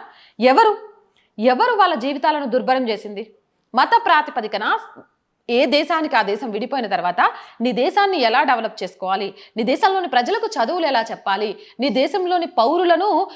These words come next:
ఎలా చ-, చక్కదిద్దాలి, పారిశ్రామికంగా ఎలా అభివృద్ధి చేయాలనేది వదిలేసి ఉగ్రవాదుల కోసం నిధులు కేటాయించి, ఉగ్రవాదులను రక్షించడానికి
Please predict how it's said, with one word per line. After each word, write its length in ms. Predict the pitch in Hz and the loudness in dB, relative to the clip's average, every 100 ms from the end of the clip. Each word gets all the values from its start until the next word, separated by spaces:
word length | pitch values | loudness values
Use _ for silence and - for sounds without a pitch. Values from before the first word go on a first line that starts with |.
| - | -6
ఎలా 340 | 214 254 392 440 339 | 2 4 4 4 0
చ-, 80 | |
చక్కదిద్దాలి, 920 | - - 302 - 294 254 220 220 226 160 _ _ 240 | 0 -4 -4 -2 -2 0 2 2 -2 -8 _ _ 2
పారిశ్రామికంగా 720 | 240 403 415 392 370 330 330 | 2 4 2 2 2 -2 0
ఎలా 220 | 254 285 | 2 4
అభివృద్ధి 440 | 320 247 285 240 | 2 0 -6 -8
చేయాలనేది 540 | 277 262 240 240 220 190 | -4 0 0 -2 -4 -6
వదిలేసి 720 | 185 269 269 - 285 427 - _ - | -2 2 2 2 -6 -6 -12 _ -8
ఉగ్రవాదుల 580 | 220 254 311 339 359 359 | 0 2 4 4 4 0
కోసం 340 | 339 320 285 | -2 -4 -4
నిధులు 260 | 233 226 294 | -6 -6 -4
కేటాయించి, 640 | 294 240 196 185 175 226 | -2 -2 -2 -4 -12 -8
ఉగ్రవాదులను 680 | 277 185 240 311 330 349 320 | -6 -2 2 4 4 2 0
రక్షించడానికి 840 | 294 285 294 302 285 277 302 247 | -2 -6 -6 -2 -2 -2 -6 -6